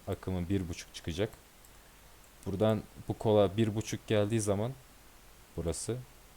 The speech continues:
buradaki akımım bir buçuk olacak. Ama buraya geldiği zaman burasına,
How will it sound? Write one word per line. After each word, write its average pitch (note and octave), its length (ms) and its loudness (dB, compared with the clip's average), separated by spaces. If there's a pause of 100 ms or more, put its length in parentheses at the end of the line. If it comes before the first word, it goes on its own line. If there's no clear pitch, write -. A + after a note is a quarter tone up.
(600)
buradaki F#2+ 420 -2
akımım F#2+ 460 -2 (200)
bir G2+ 200 2
buçuk - 320 -8
olacak. E2+ 400 -4 (960)
Ama F2 300 -4 (360)
buraya G2 220 2
geldiği G2 440 4
zaman F#2 340 -2 (840)
burasına, G2+ 680 0